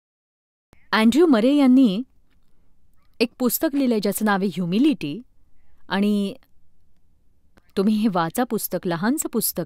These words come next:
आहे, पण, अ, ते खूप, खूप, खूप, खूप सामर्थ्यशाली आहे. मी या विषयावर लिहिलं नाहीये,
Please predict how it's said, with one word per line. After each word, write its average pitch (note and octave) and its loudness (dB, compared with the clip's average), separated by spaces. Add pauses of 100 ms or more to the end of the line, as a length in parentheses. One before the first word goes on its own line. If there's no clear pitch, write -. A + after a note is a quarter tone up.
आहे, E3 -12 (680)
पण, F#3+ -2
अ, E3+ -8 (640)
ते A#3 2 (100)
खूप, C4 0 (100)
खूप, B3+ -4 (100)
खूप, A#3+ -6 (100)
खूप A#3 -6 (220)
सामर्थ्यशाली F3 -4
आहे. - -18 (760)
मी C4+ 6
या C#4+ 4
विषयावर C#4 -2
लिहिलं A#3+ 0
नाहीये, F#3 -4